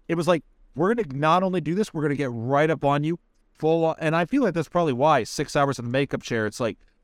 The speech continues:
you're gonna need to be, like, impeccable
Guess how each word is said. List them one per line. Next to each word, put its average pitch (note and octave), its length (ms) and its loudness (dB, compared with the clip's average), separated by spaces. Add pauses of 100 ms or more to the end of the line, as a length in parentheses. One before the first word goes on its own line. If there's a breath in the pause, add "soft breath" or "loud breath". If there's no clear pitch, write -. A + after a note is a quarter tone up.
(160)
you're A#2+ 460 0
gonna D#3+ 240 0
need D3 320 0
to B2 540 -2 (480)
be, C#3 200 2
like, B2 360 2 (100)
impeccable C3 880 -4